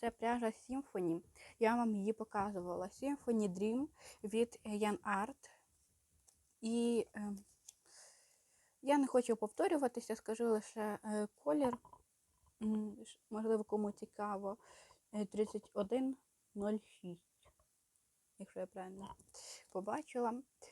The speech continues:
нічого не перепутала. Е, ось, ем, це верхня пряжа, а нижня — це також від Jan Art, Fashion від Jan Art. Якщо я також правильно прочитала назву, тому що, ну, перший раз спробувала щу-, цю, щу-, цю пряжу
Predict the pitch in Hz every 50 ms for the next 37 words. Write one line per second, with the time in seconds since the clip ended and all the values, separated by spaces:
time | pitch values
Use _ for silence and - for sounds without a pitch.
0 | - - 208 208 - - 214 196 190 190 196 - 202 196 190 - - - - -
1 | 277 262 247 233 240 _ _ _ - - - - - - - - - - - -
2 | _ - 220 214 226 226 220 220 220 226 - _ - 220 214 220 226 226 220 -
3 | - - - 214 214 208 190 - _ _ _ _ _ _ _ _ _ _ _ -
4 | - 240 240 226 - 196 220 190 165 - - - 175 165 165 - - 180 170 180
5 | 185 190 180 - - 202 196 214 269 311 359 339 - 233 214 - - 208 - 220
6 | 196 190 - 190 196 - - 202 202 - - 208 208 196 196 - - - 247 269
7 | 302 294 - - - - - - - - 254 247 285 302 - - - 208 208 208
8 | 196 185 214 220 - - 202 185 208 208 - - - 170 156 - - _ - _
9 | _ _ _ - - - - 285 - 226 208 202 - 185 185 - - - - 190
10 | 196 190 185 185 180 180 180 - - - 185 175 175 175 190 208 247 269 - 208
11 | 196 - 190 190 190 202 202 - - 185 - - - - - - - - - -
12 | - - - - - _ _ - 247 240 220 - 247 254 - - 247 226 233 226
13 | 214 214 - - - - - 208 208 202 202 196 196 190 190 196 - - - -
14 | - 214 208 - - 214 214 196 - - - - 196 - - 269 277 - 254 233
15 | 214 220 220 214 - 220 233